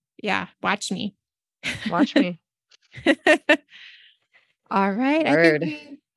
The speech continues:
Speaker 1: I think we are, I'm, I'm gonna be using that a lot today.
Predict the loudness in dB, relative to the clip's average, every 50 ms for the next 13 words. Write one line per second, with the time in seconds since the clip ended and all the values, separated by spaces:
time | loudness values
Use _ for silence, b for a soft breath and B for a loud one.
0 | _ -4 -4 -2 -2 -2 -4 -4 -2 0 0 2 2 4 4 4 4 2 0 0
1 | 0 0 0 0 -2 -6 -10 -14 -16 _ _ _ _ _ _ _ _ -6 -4 -2
2 | -2 -2 -2 -2 -2 -2 -2 -2 -2 -2 -2 -2 -2 -2 -2 -2 -2 -2 -4 -6
3 | -8 -12 -10 -6 -6 -4 -4 -4 -6 -8